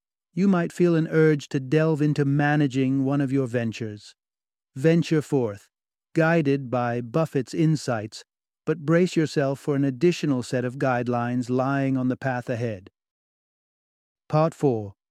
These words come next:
Embracing risk in familiar territories. A path to greater rewards. Imagine a young Warren Buffett, a mere child, dabbling in his very first business transaction with a simple yet ingenious plan.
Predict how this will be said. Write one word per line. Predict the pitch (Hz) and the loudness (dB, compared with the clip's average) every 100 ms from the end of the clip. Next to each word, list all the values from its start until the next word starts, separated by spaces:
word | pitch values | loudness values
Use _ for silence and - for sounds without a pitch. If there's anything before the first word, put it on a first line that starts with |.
| _ - | _ 0
Embracing | 160 139 160 180 - 202 185 | 2 4 4 2 2 2 2
risk | 151 117 - - - | 2 0 -4 -16 -4
in | 151 | -2
familiar | 143 151 139 127 131 | 0 2 2 2 0
territories. | 139 120 110 - 107 104 - - _ _ _ | -2 -4 -4 -8 -10 -12 -18 -20 _ _ _
A | 143 | -8
path | - 147 135 - | -2 -2 -2 -2
to | 143 | -2
greater | 139 120 123 | 0 -2 -2
rewards. | 120 117 113 107 107 - - _ _ _ _ | -2 0 -2 -4 -10 -18 -20 _ _ _ _
Imagine | 170 180 208 190 208 | 2 4 4 2 2
a | 202 | 4
young | 170 170 170 | 4 2 2
Warren | 156 165 165 | 2 4 2
Buffett, | 143 139 - 107 - _ | 2 -2 -4 -8 -10 _
a | 151 | 0
mere | 160 165 | 2 2
child, | - 151 123 110 104 101 _ _ - | 0 -2 -2 -2 -6 -10 _ _ 0
dabbling | 147 151 160 151 | 2 2 2 4
in | |
his | 139 117 | 2 2
very | 139 147 | 2 2
first | 156 156 143 - - | 2 0 -2 0 2
business | 170 151 135 | 2 2 0
transaction | - 135 123 131 127 - 127 120 _ _ | -2 -2 -2 -2 -4 -2 -2 -2 _ _
with | 156 147 | 0 0
a | |
simple | - 190 185 175 180 | 0 2 2 2 0
yet | 151 147 143 | 0 0 0
ingenious | 139 120 170 151 127 - | -2 2 2 2 0 -4
plan. | 139 120 104 101 | -4 -4 -6 -12